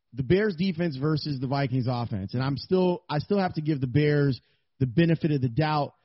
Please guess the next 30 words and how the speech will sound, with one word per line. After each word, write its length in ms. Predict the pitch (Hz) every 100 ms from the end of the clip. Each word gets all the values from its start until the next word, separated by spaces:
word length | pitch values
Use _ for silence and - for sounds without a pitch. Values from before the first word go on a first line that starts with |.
| _ -
if 100 | 139
you're 120 | 147
putting 260 | - 185 180
it 80 | 165
on 160 | 156
the 80 | 143
strength 500 | - - 156 160 -
of 120 | 139
the 60 | 123
defense. 680 | 120 151 - 98 101 - - _ _ _ _ _ _ -
But 400 | 294 131 151 - _ _ _ _ _ _ _ _ _ _ _ _ _ _ -
is 180 | 170 147
this 160 | 196 -
the 100 | 208
one 400 | 180 190 202 185
game 640 | 180 170 151 131 113 110
where 640 | 127 135 135 135 127 123 - _ _ _ _ _ _
Kirk 260 | - 165 131
Cousins 400 | 165 147 131 123
is 100 | 123
like, 220 | 135 135 -
"I've 160 | 131 135
had 220 | 147 151
enough, 400 | 135 147 147 147 - - _ _ _ _ -
and 100 | 139
I'm 140 | 143 139
gonna 160 | 139
play 360 | - - 165 160
within 360 | 147 139 156
myself, 640 | 156 143 127 135 120 113